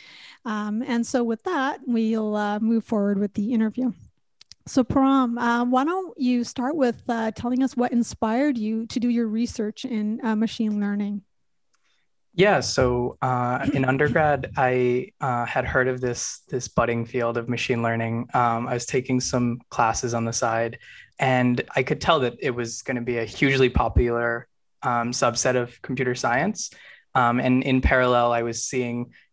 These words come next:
Speaker 2: companies like Tesla and a lot of these machine learning applications,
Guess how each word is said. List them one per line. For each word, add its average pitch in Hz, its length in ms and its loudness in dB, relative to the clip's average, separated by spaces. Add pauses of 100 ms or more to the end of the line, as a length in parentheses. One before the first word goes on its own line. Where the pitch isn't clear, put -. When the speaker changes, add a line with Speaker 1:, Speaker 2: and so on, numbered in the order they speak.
Speaker 2:
companies 117 560 0
like 120 240 -8
Tesla 117 880 0
and 127 220 -8 (240)
a 131 60 4
lot 117 240 4
of 117 280 -2 (140)
these 117 500 -4
machine 123 340 -2
learning 117 240 0
applications, 143 1080 -4